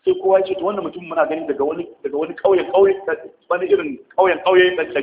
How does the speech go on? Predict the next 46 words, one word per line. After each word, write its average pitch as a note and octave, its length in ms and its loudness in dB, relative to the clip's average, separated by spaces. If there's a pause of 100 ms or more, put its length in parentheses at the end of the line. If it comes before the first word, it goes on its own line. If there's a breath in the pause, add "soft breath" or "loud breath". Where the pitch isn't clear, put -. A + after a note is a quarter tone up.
ƙayau F3+ 220 2
ya F3 120 -2
zo." F3 260 -6 (800)
Gaskiya F#3 240 2
ba F3+ 60 2
mu - 100 -4
san D#3+ 140 -8
ko F3 100 -4
shi E3+ 120 -4
waye D3+ 180 2
wannan C3+ 260 -4
ba. - 80 -10 (800)
Sai G#3+ 100 4
da G3 80 8
ya F#3+ 80 8
gama G3 180 -4
tambayoyi G3 420 2
ya G#3+ 100 4
tafi, G3 380 -8 (400)
sannan F3 260 -4
manzo D#3 200 0
Allah F3+ 260 4
ya E3+ 80 4
ba F3+ 240 2
Umar E3+ 200 0
labari D3 480 2
cewa D#3 220 0
mala'ika E3 640 2
Jibril F#3+ 320 2
ne E3+ 100 -4
ya F3+ 120 -2
zo F3+ 100 2
don F#3 140 0
ya E3 60 -2
karanta E3+ 340 -2
da D3+ 80 -2
ku E3 120 -4
addini. C4 380 -2 (960)
To - 80 -6
irin G3 180 4
wannan F#3 220 0
yana F3+ 240 2
faruwa, E3 340 -2 (720)
mala'ika D3+ 480 0
yakan F3 320 -6
bayyana E3+ 380 -4